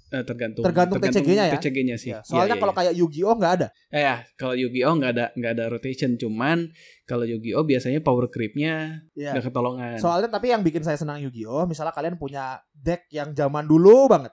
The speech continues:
Speaker 2: misalnya apa ya, Harpy mungkin. Kalau yang tahu main Yu-Gi-Oh kan si
Speaker 1: Iya, iya.
Speaker 2: My Valentine ya, pakainya Harpy.
Speaker 1: Ah, iya,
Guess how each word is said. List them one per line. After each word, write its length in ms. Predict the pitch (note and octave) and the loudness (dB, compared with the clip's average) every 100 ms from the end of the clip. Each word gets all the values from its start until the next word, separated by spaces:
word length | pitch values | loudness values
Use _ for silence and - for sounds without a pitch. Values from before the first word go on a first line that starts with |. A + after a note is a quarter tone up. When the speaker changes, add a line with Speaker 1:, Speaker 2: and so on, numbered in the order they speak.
| _ | _
Speaker 2:
misalnya 580 | B2+ A#2+ B2 D3 D3 C#3+ | -18 -16 -12 -10 -10 -10
apa 200 | - - | -14 -18
ya, 100 | - | -16
Harpy 480 | - D#3+ - A#3 F3 | -6 -4 -4 -2 -2
mungkin. 240 | A#2+ A2 - | -2 -14 -10
Kalau 160 | C3+ | -8
yang 160 | D3+ C#3+ | -6 -6
tahu 240 | C#3+ C#3 | -8 -8
main 180 | C#3 C3+ | -10 -14
Yu-Gi-Oh 380 | C3+ B2+ B2+ C#3 | -14 -12 -8 -6
kan 160 | D#3 D3+ C#3 - | -8 -10 -20 -20
si 400 | - C3 B2 A#2+ | -16 -14 -16 -14
Speaker 1:
Iya, 260 | - A#2+ G#2+ | -8 -6 -6
iya. 60 | G#2+ | -6
Speaker 2:
My 340 | C3+ C3+ C3+ | -6 -8 -10
Valentine 560 | C3+ B2+ B2+ B2+ D3+ D3+ | -8 -8 -8 -6 -6 -6
ya, 140 | A#2+ | -8
pakainya 300 | A#2 C3 C#3+ | -10 -12 -10
Harpy. 180 | C3+ C3+ | -6 -4
Speaker 1:
Ah, 160 | C3 B2+ | -2 -2
iya, 180 | A#2+ | -4